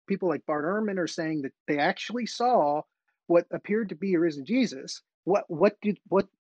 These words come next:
then what do they say? I mean, that would be my natural consequence if I heard somebody talking on podcasts like this and say, "Well, you're telling me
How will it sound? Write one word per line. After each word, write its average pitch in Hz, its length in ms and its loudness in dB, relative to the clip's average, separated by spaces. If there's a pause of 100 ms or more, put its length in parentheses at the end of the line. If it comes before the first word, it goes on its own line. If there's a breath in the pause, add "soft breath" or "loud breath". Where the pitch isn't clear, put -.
(100)
then 190 220 4
what 208 140 2
do 220 80 2
they 185 140 4
say? 233 380 2
I 139 60 2
mean, 156 140 2
that 220 120 4
would 175 120 4
be 160 100 2
my 165 180 2
natural 143 360 -2
consequence 143 520 -6
if - 80 -10
I 135 40 -4
heard 143 180 -4
somebody 139 320 -2
talking 143 340 -2
on 123 140 -4
podcasts 185 540 -2
like 135 140 -6
this 135 160 -8
and 135 80 -8
say, 143 120 -2
"Well, 131 140 0
you're 202 140 6
telling 220 340 6
me 139 260 0